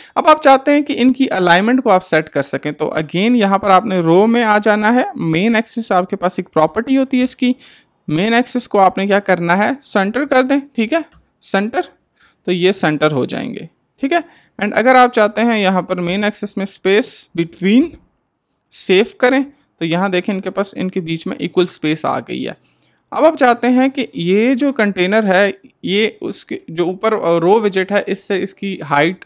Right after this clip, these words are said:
इससे थोड़ा सा नीचे आ जाए, स्पेस आ जाए, तो अब आपने क्या करना है, again size box, again आपने इसको हाइट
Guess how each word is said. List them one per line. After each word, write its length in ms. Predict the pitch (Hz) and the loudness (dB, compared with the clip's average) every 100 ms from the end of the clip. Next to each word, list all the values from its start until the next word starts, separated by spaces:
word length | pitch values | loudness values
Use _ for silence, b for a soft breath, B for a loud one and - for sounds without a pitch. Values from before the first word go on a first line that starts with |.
| - | -10
इससे 320 | 156 - 175 165 - | -10 -4 -6 -6 -2
थोड़ा 180 | 170 160 | 2 2
सा 140 | - | 0
नीचे 360 | 160 156 151 175 | -2 -2 0 2
आ 120 | 143 | 2
जाए, 140 | 135 143 | 2 -4
स्पेस 440 | - - 180 185 | -4 -2 0 0
आ 120 | 143 | -4
जाए, 180 | - 117 | -4 -8
तो 400 | - - _ - | -10 -20 _ -2
अब 100 | 190 | 2
आपने 240 | 233 233 233 | 2 2 0
क्या 100 | 233 | 0
करना 320 | 214 190 196 | -2 -2 -2
है, 180 | 214 214 | 0 -2
again 280 | 175 170 196 214 | -2 -4 -4 -4
size 440 | - 175 208 254 - _ _ _ _ _ | 2 4 4 0 -8 _ _ _ _ _
box, 500 | 147 151 170 254 - - _ _ _ _ - | -2 4 6 4 -4 -20 _ _ _ _ -16
again 360 | 143 143 170 208 | -12 -4 -2 0
आपने 280 | 185 175 180 | 0 -2 -8
इसको 240 | - 190 | -2 -4
हाइट 540 | 147 143 143 190 311 | -2 2 4 4 0